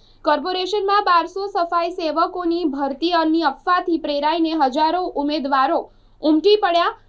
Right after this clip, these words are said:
સફાઈ સેવકોની નોકરી માટે રીતસરની પડાપડી. બસો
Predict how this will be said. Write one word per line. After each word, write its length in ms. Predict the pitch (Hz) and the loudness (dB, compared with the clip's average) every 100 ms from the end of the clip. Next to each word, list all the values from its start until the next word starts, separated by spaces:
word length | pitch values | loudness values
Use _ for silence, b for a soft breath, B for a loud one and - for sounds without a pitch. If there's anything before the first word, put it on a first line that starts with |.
| _ | _
સફાઈ 440 | - 294 359 392 | -2 -2 -2 -6
સેવકોની 640 | 403 359 349 359 370 359 370 | -4 -4 -4 -4 -6 -4 -2
નોકરી 400 | 320 302 370 381 | 0 0 -2 0
માટે 300 | 349 339 339 320 | 0 0 -2 -2
રીતસરની 580 | 320 - 339 349 370 381 339 | -4 -2 0 0 0 -2 0
પડાપડી. 580 | 285 349 359 240 320 294 _ _ _ _ _ _ 233 | 2 2 0 -2 -4 -12 _ _ _ _ _ _ 0
બસો 320 | 294 294 | 0 0